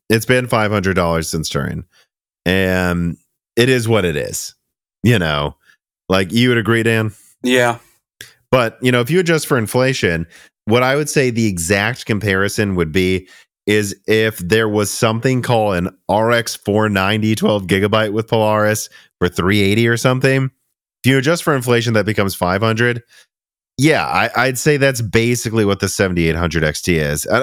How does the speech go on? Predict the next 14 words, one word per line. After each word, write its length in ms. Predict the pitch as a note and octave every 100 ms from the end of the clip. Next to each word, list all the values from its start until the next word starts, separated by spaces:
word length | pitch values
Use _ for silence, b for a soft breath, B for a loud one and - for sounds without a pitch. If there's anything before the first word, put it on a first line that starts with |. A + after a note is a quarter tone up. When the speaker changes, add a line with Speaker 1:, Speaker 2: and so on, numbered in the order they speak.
| C#3+
Speaker 1:
unfortunately, 760 | B2+ E3+ F3+ E3 C#3+ C3 B2
there's 320 | A#2 A#2+ A2 A2+
no 300 | A#2+ B2+ A2+
perfect 480 | - A2 G#2+ G2+
analogy 600 | G2 E2+ F2 F#2 E2+ D#2+
here 200 | D#2 D2+
to, 140 | D2 D#2
like, 160 | D#2+
the 200 | - D#2+ B B _
three 220 | F#2 G#2
hundred 280 | G#2+ G2 F2+
dollar 320 | E2+ E2+ E2
ten 240 | D#2 D#2+ D2+
sixty. 580 | - D2+ - A#1 G1+